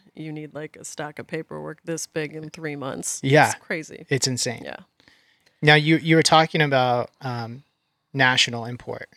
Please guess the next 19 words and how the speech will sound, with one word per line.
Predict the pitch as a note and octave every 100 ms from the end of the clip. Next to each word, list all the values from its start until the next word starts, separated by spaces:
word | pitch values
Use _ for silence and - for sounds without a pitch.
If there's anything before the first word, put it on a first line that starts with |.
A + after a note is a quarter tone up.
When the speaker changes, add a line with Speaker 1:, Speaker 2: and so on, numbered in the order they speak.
| _
Speaker 2:
importing, | C3 B2 A2 G#2+ G#2 - _ _
right? | A2+ A#2
Speaker 1:
Yeah. | F3+ E3+ - _ -
Speaker 2:
I | D#3
mean, | D#3+ C#3+ - _ _ _ _ D#3
if, | D3+ - _ _ -
if | C3+
there's | D#3+ E3+
not | G3+ F3+
gonna | D#3
be | C3 B2 A#2 _ _ _
state-to-state | - - C#3 - C3+ - A#2 -
commerce, | C#3 C#3+ B2+ G#2+ A#2 - - _
how | - C#3+ D#3+
is | D3+
a | C#3
state | - C#3 C3+ C3
gonna | C3 B2 A#2+
allow | A#2+ A#2+ A#2 A2+ A2+ A2